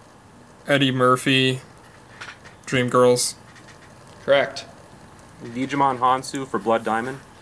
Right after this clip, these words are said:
Speaker 2: Correct.
Speaker 1: And Jackie Earle Haley for
Speaker 2: For?
Speaker 1: Little Children.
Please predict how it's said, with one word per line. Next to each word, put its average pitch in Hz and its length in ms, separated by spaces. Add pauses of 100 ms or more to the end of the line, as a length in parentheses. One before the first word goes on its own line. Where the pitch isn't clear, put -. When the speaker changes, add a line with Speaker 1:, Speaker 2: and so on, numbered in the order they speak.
(520)
Speaker 2:
Correct. 139 180
Speaker 1:
And 131 120
Jackie 131 320
Earle 120 240
Haley 120 440 (1900)
for 123 320 (120)
Speaker 2:
For? 147 460 (140)
Speaker 1:
Little 123 180
Children. 123 440